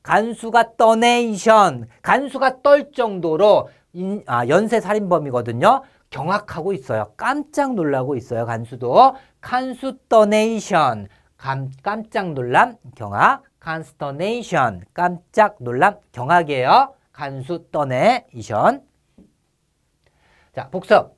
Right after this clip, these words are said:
펜천트. 반찬 투정이라는 것은 애호, 선호하는 음식만 먹는 거죠. 애호, 선호.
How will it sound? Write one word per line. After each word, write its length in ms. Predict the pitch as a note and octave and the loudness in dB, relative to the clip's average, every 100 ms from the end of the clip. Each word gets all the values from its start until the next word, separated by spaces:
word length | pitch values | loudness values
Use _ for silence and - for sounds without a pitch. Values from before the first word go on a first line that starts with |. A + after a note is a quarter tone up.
| _ | _
펜천트. 840 | - C#4 D4 - F#3+ D3 - A#2+ - _ _ - | -6 -4 -4 -4 -6 -6 -8 -12 -12 _ _ -8
반찬 420 | C3+ E3+ A#3+ B3 | -8 -2 -2 -2
투정이라는 540 | G3+ G#3 F#3+ F3+ F3 | -2 -2 2 0 0
것은 420 | D#3+ E3 C#4+ D4 _ | -4 2 0 0 _
애호, 360 | C#3+ E3+ G3 C3+ | -2 2 2 0
선호하는 580 | - A#3+ C4+ C4 B3 A3+ | -2 -2 2 4 2 0
음식만 420 | F3+ D#3+ D#3 C3+ | -4 -6 -6 -6
먹는 240 | B2+ B2+ | -6 -8
거죠. 380 | B2 B2+ B3+ C4 _ - | -10 -4 0 0 _ -10
애호, 240 | A#2+ A2+ | -8 -6
선호. 520 | A2 B2 G#2+ B2+ B3+ | -8 -10 -4 2 2